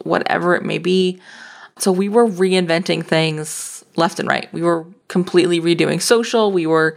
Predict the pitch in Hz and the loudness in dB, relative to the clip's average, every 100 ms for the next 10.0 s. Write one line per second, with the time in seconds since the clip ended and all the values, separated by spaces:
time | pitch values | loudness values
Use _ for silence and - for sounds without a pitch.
0 | - - - _ _ 190 185 - 185 165 | -10 -20 -20 _ _ -8 -8 4 4 4
1 | 165 - 170 165 - 233 240 226 208 - | 0 0 -2 -2 -6 -4 0 2 0 0
2 | 196 190 190 175 170 170 180 170 160 165 | -2 0 0 0 -2 -4 -2 -2 2 0
3 | - 170 - 165 - 165 160 160 - - | 0 -8 -2 -2 2 0 0 -4 -12 -20
4 | - - - 165 180 185 170 170 170 165 | -20 -20 -20 -4 0 2 0 -2 -2 -2
5 | 151 - - 262 247 226 - - 196 185 | -4 -2 0 0 2 0 0 0 2 2
6 | 175 170 165 160 - - 170 185 180 160 | 2 2 2 -2 -4 0 2 2 2 0
7 | 151 - - - - - - - 196 185 | -2 -6 -20 -20 -20 -20 -8 -2 0 2
8 | 180 180 185 180 180 - 190 180 190 240 | 0 2 2 2 -2 -2 0 0 2 2
9 | 208 185 - 175 175 175 170 170 165 | 2 0 0 -2 0 -4 0 2 0